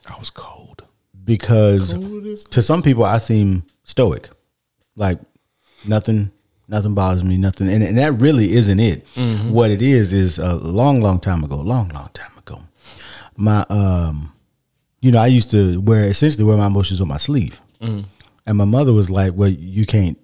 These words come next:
Speaker 2: you can't do that because then people know how to push your buttons."
Speaker 1: Yeah.
Speaker 3: Mm-hmm.
Speaker 2: Um, and so it isn't that, um, it isn't that the emotions aren't still there. I just try to educate my emotions so that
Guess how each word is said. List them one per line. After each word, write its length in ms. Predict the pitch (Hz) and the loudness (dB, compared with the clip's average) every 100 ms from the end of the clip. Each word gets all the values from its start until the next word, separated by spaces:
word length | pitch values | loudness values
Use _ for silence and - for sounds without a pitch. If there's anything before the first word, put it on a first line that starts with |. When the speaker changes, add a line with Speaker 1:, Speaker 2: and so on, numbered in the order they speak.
| _ _ | _ _
Speaker 2:
you 100 | 101 | -6
can't 260 | 104 82 | -2 -2
do 140 | 87 139 | 0 0
that 320 | 90 - - | 0 -6 -10
because 240 | 92 98 | -4 -2
then 160 | 87 104 | 0 0
people 240 | 101 92 | 0 -2
know 120 | 92 90 | 0 -2
how 80 | |
to 60 | 85 | -2
push 240 | - 92 | -4 -6
your 80 | - | -4
buttons." 280 | 80 127 - 76 | -2 -2 -4 -10
Speaker 1:
Yeah. 200 | 71 71 | -12 -12
Speaker 3:
Mm-hmm. 760 | 101 92 90 87 92 - _ 107 | -12 -10 -12 -14 -16 -20 _ 0
Speaker 2:
Um, 460 | 101 98 92 87 | 2 2 2 0
and 160 | - 95 | -2 -2
so 240 | - 104 | 2 2
it 80 | 98 | 4
isn't 300 | 107 117 104 | 4 2 0
that, 340 | - 92 90 98 | 0 -2 -2 -2
um, 560 | 92 90 85 80 76 _ - | -2 -2 -2 -4 -8 _ -10
it 80 | 90 | -2
isn't 220 | 110 107 | 0 0
that 280 | 101 87 - - _ _ _ _ _ | 0 -2 -4 -14 _ _ _ _ _
the 220 | 101 101 | -6 0
emotions 400 | 104 101 95 95 | 2 2 0 0
aren't 160 | 92 76 | -2 -4
still 240 | - 90 | -4 -4
there. 220 | 80 113 98 | 0 0 0
I 60 | |
just 160 | 101 98 | 0 -2
try 180 | 98 90 | -4 -4
to 180 | - 92 | -4 -6
educate 580 | 110 113 104 - 110 82 | -6 -6 -8 -6 -8 -8
my 220 | 92 90 | -8 -8
emotions 500 | 87 104 104 98 92 | -4 -4 -2 -4 -6
so 320 | - 151 165 | -4 -2 -2
that 340 | 98 85 73 | -2 -6 -8